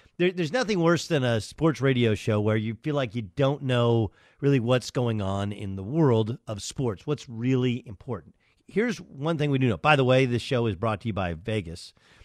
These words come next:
No, Las Vegas. Seriously, sponsor the show. The greatest arena on earth, every game, match, race, competition. It is always on.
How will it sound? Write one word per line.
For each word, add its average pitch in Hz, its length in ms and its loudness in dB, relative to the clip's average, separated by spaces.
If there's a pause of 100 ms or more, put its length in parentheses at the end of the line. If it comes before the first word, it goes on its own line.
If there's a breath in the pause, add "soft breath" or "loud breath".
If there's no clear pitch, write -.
(160 soft breath)
No, 113 300 -2
Las 127 260 2
Vegas. 113 400 0 (120)
Seriously, 120 420 2
sponsor 127 360 -4
the 120 100 -4
show. 82 340 -2 (280 soft breath)
The 110 80 -14
greatest 147 300 -2
arena 131 260 2
on 113 180 0
earth, 147 240 4
every 107 200 -4
game, 135 240 2
match, 127 340 -4
race, 117 220 -2
competition. 127 720 -8
It 131 280 -2
is 98 300 -8 (100)
always 131 560 0
on. 104 340 -2